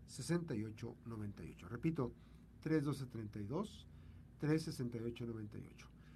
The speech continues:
Aquí, eh, pueden consultar, pueden sacar una cita para, eh, alguna terapia,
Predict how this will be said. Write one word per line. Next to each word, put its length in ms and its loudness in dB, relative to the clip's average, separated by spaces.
Aquí, 400 2
eh, 160 0
pueden 400 0
consultar, 600 0
pueden 240 -2
sacar 240 -8
una 180 -8
cita 320 -6
para, 420 -4
eh, 460 -4
alguna 600 0
terapia, 520 0